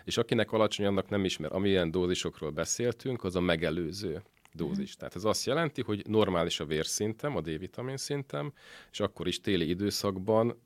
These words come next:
Speaker 1: hogy ne fogyjon el a, a február végére, amikor már az influenza szezon és a légúti vírusok pedig
Speaker 2: Mhm.
Speaker 1: bőven itt vannak, ö, akkor is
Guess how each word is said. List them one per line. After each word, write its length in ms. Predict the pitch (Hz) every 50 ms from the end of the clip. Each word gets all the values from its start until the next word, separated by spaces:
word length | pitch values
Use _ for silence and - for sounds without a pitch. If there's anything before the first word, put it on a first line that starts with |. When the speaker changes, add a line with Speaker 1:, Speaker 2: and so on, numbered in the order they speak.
| _ _
Speaker 1:
hogy 160 | - - 90
ne 120 | 92 92
fogyjon 440 | 82 - - 85 80 78 82 82 78
el 320 | 78 82 90 110 127 135 - _ _ _ _ _ _ _ _ _ _ _ _ _
a, 360 | - 82 80 80 82 85 85 87 - _ _ _ _ _ _ - - - -
a 80 | 101
február 440 | - - - 90 80 85 82 78 78
végére, 320 | 87 92 90 80 87 82 85
amikor 460 | - - 87 87 80 - - 82 76
már 200 | 80 78 78 80
az 100 | 76 78
influenza 500 | 85 85 80 - - 85 78 78 82 82
szezon 380 | 78 - - 80 85 80 80 76
és 140 | 69 -
a 60 | - 78
légúti 420 | 78 78 80 78 78 - - 73
vírusok 460 | 69 78 78 76 85 - - - - _
pedig 220 | - 208 196 180
Speaker 2:
Mhm. 100 | 190 202 185 190 - - - - - _
Speaker 1:
bőven 380 | - 87 92 90 80 76 73 82
itt 160 | 110 127 -
vannak, 500 | - 151 147 147 147 147 147 143 - - _ - - - - - - - _
ö, 440 | - 104 101 98 98 95 98 98 101
akkor 440 | 95 - - - - _ - - 85
is 360 | 85 82 - - - -